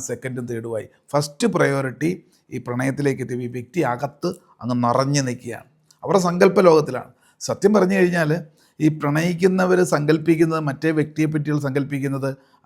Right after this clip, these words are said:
ആ വ്യക്തിയെ പറ്റി സ്വയം നമ്മൾ കൊടുക്കുന്ന ചില കളർ പിടിച്ച, കളറുള്ള ഓർമ്മകളും അനുഭവങ്ങളുമാണ്.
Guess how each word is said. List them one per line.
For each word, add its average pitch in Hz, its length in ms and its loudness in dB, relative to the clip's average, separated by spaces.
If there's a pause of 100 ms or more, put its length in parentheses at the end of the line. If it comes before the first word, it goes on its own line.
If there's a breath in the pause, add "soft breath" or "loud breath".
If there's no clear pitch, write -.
ആ 135 40 -2 (140)
വ്യക്തിയെ 151 920 0
പറ്റി 151 180 0 (140)
സ്വയം 185 320 6 (360)
നമ്മൾ 147 180 0 (340 soft breath)
കൊടുക്കുന്ന 143 460 0
ചില 139 60 2 (140)
കളർ 143 280 2
പിടിച്ച, 147 280 -2 (800)
കളറുള്ള 165 400 4 (120)
ഓർമ്മകളും 139 480 -2 (100)
അനുഭവങ്ങളുമാണ്. 120 580 -4